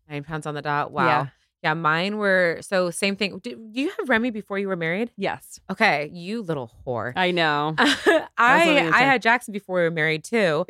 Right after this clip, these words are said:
Speaker 2: Well, he,
Speaker 1: And
Speaker 2: and
Speaker 1: we
Speaker 2: your husband was twenty-three, or your
Speaker 1: He was,
Speaker 2: non-husband.
Speaker 1: yeah,
Speaker 2: That's even
Speaker 1: my
Speaker 2: worse.
Speaker 1: non-husband,
Speaker 2: <laughs>
Speaker 1: my boyfriend, who I just moved across the country for. We were dating for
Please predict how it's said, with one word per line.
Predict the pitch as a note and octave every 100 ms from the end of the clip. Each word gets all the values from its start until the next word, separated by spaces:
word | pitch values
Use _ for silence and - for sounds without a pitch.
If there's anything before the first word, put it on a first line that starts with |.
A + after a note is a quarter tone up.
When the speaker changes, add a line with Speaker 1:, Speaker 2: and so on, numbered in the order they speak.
| A3
Speaker 2:
Well, | D4
he, | B3 -
Speaker 1:
And | A3+
Speaker 2:
and | A#3+
Speaker 1:
we | C#4
Speaker 2:
your | D#4
husband | D#4 F4 F#4+
was | F4+ -
twenty-three, | F4 E4 E4+ D#4 F4+ E4
or | F#3+
your | G3+
Speaker 1:
He | D4
was, | G3+
Speaker 2:
non-husband. | C#4+ C#4+ A3 A3+
Speaker 1:
yeah, | A#3 A3 A3
Speaker 2:
That's | D4+
even | C4
Speaker 1:
my | D#4+ C#4
Speaker 2:
worse. | C4 D#4 A4
Speaker 1:
non-husband, | D4 B3+ B3
Speaker 2:
<laughs> |
Speaker 1:
my | A3 A3+
boyfriend, | - A3+ C#4+ B3 G#3+
who | A3+
I | G#3
just | F#3+ A3 B3+
moved | C#4+ B3+
across | A#3 A#3 A3
the | -
country | G#3+ F#3+ F3
for. | - C#3+ D3+ - _ _ _ -
We | G#3
were | G#3+
dating | G#3 G#3 A3 A#3+
for | A#3+ G#3+ G3+ G3 G3